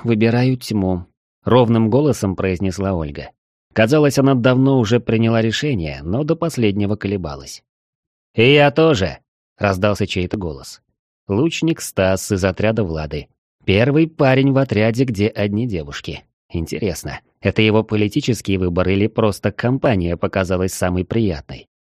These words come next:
Петрович и Влада наблюдали за происходящим с каменными лицами. "Бездна!" — хриплым голосом произнёс Николай. "Бездна!" — кивнул Борис. Ну, что касается последнего, я и не сомневался.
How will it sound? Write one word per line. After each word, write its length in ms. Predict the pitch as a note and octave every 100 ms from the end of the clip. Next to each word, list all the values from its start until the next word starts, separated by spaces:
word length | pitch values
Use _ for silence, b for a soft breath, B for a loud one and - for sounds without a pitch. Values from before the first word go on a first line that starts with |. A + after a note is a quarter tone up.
| _ _ _ _ _ _ -
Петрович 500 | G2+ D#3+ F3+ F3 E3
и 60 |
Влада 380 | D#3 D#3+ E3 D#3
наблюдали 600 | D3+ C#3 C#3 C3 C#3+ D3
за 160 | B2+ B2
происходящим 880 | A#2+ A2 - G2 F#2 A#2+ - A#2+ A#2
с 100 | -
каменными 540 | F#2 F2+ F#2 F#2 F#2+
лицами. 540 | F2+ D2 - C#2 - _ _ _ _ _ _ _ _
"Бездна!" — 880 | F2 F2+ G2+ F#2 D#2 D2 D#2 C2 - _ _ _ _ _
хриплым 440 | - A2 F#2+ F#2+
голосом 460 | F#2+ C#3+ D3+ D3+ D3
произнёс 480 | B2+ G#2+ F#2 F2+ -
Николай. 500 | F2+ F#2 D#2+ C#2+ - _ _ _ _ _ _
"Бездна!" — 720 | F#2+ G2+ D#3+ C3 F#2 E2 C2 _ _ _ -
кивнул 380 | F#2 E2+ F#2 A#2+
Борис. 480 | F#2 D#2 C#2 - _ _ _ _ _ _ -
Ну, 340 | B2 F#3+ F3+ D#3+
что 260 | - F3
касается 500 | E3 C#3 D#3+ D3+ D3+
последнего, 600 | C#3 C3+ C#3 C#3+ C3+ C3
я 180 | B2+ B2
и 160 | C3 B2
не 120 | A#2+
сомневался. 720 | - A#2 A2+ F2+ D2+ - -